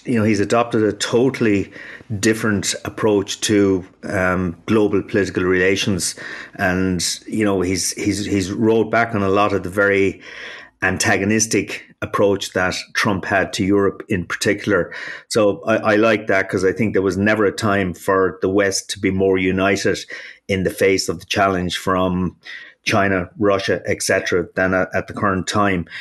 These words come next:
Uh, but in that context, I, I was quite disturbed by the reporting of Macron in China last week, because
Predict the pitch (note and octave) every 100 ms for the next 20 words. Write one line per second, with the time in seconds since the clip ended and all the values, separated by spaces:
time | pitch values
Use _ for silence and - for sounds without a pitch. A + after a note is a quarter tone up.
0 | - - - G#2 G2+ G2 - B2 - -
1 | - - - B2+ C#3+ - D#3 D#3 D3 C3+
2 | A2 - - - - - A2+ G#2+ A2+ G#2
3 | G2+ B2 A#2+ A#2+ - - - A#2+ B2+ A#2
4 | F#2 - - G#2 G2+ F#2+ - F#2+ F#2 -
5 | A2 A2 A2+ F#2 E2+ F2+ G2 F2 - -
6 | - - - - G2+ G2+ G#2 F2+ F2 -
7 | - F#2+ D#2+ G#2 G2+ G2 E2 - G2 F#2
8 | F2 - F#2+ F2 - - - - - G#2
9 | - G#2 F#2+ -